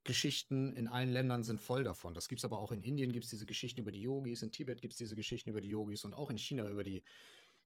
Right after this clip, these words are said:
über die Daoisten und über die Mönche und so weiter. <clears throat> Es ist aber immer auch schon, gerade in Martial Arts Kreisen, immer schon so gewesen, dass es immer Scharlatane gegeben hat. Äh, genauso wie im Bereich der Magie.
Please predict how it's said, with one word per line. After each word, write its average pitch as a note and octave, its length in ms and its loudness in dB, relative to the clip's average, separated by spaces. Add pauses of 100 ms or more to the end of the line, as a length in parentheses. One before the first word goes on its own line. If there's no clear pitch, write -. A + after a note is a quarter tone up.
über G#2+ 160 2
die G2+ 120 -2
Daoisten A2 580 0
und G2+ 120 -2
über F#2+ 140 -6
die F#2+ 100 -4
Mönche A2 320 -2
und G2+ 100 -4
so G2 140 -6
weiter. F#2 300 -2 (140)
<clears throat> - 580 0
Es A2 140 0
ist C3+ 140 2
aber B2+ 260 2
immer G3+ 360 8
auch F#2+ 180 -2
schon, A#2 360 -2
gerade B2+ 280 4
in A#2+ 120 0
Martial A#2 340 0
Arts A#2+ 360 -2
Kreisen, F#2+ 560 -2 (300)
immer D#3+ 260 4
schon G2+ 220 0
so G2 100 -2
gewesen, G2 460 -2
dass G2+ 160 -4
es A2 100 -6
immer D#3+ 260 2
Scharlatane G2+ 680 2
gegeben F2+ 400 -6
hat. - 200 -4 (540)
Äh, G2 220 -2
genauso A#2 340 0
wie C3+ 80 2
im A#2 100 0
Bereich A2 360 2
der G#2+ 120 0
Magie. D3 520 -2